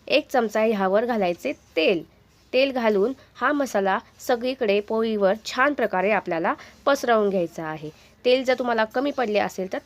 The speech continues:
थोड्या तेल अजून तुम्ही घालू शकता यावर.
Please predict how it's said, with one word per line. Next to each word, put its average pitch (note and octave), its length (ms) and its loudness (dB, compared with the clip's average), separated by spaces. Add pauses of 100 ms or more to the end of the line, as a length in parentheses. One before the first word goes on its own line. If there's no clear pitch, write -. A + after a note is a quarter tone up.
थोड्या A3+ 420 0 (400)
तेल G#3 200 2
अजून F3+ 280 -2
तुम्ही F#3 280 -6
घालू B3+ 320 0
शकता - 360 -10
यावर. D#3 300 -12